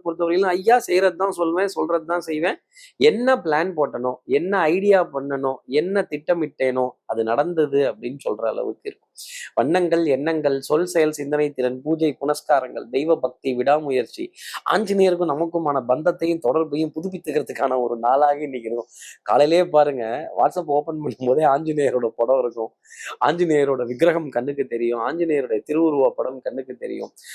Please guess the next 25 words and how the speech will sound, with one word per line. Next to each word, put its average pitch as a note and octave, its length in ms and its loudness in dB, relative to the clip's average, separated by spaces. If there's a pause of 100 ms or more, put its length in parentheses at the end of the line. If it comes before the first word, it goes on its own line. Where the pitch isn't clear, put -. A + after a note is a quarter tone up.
(220)
ஹனுமன் F3 300 0
சலீசா C#3 380 0
மந்திரம், B2+ 360 0
ஆஞ்சநேயருடைய C3+ 760 0
மந்திரம் B2 500 -2
காதுகள்ல C3+ 480 -2
கேட்க B2 320 0
வேண்டிய A2+ 320 -4
நிலை. A2 380 -4 (320)
ஆஞ்சநேயர் F3 400 2
கோயில்ல B2+ 220 0
பாருங்க E3 400 0
கூட்டத்தை, D#3 460 -4
"சொப்பா" D3 1000 2
அப்படின்னு C3 360 -2
இன்னைக்கு C3+ 360 -4
கூட்டத்தை F#3+ 460 -2
பார்க்க C#3+ 380 -2
வேண்டிய B2+ 360 -2
ஒரு B2 220 -2
திருநாளாக C3+ 640 0 (540)
மிதுனராசி E3 420 4
நேயர்களுக்காக B2 640 -2
இருக்கும். A#2+ 240 -6
"சார், F#3+ 260 2